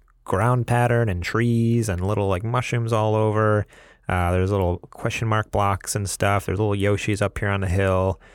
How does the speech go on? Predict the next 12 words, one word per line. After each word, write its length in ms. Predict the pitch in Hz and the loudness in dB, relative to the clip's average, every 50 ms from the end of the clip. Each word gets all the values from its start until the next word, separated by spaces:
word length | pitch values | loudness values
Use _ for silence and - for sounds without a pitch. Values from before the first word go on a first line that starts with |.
| - - - | -16 -4 0
There's 160 | 117 113 123 | 2 2 2
even 160 | 120 113 107 | 2 2 2
a 60 | 110 | 2
little, 160 | 104 104 104 | 2 2 2
like, 180 | 98 90 - - | 2 0 0 0
desert-themed 640 | 110 101 104 104 107 - - - - 107 104 104 95 | 0 2 2 2 0 -2 -2 -4 -4 -4 -2 0 0
area 320 | 95 98 101 101 101 101 | 0 2 2 2 2 2
little, 280 | 98 95 95 95 - - | 2 0 0 -2 -2 -2
with 140 | 101 98 - | -4 -4 -4
the 60 | 95 | -2
little 180 | 98 98 95 | -2 -2 -2
pyramids. 720 | 95 - - 101 101 101 98 98 95 95 95 95 - - - | -4 -4 -4 -4 -2 -2 0 0 0 -2 -2 -4 -8 -10 -10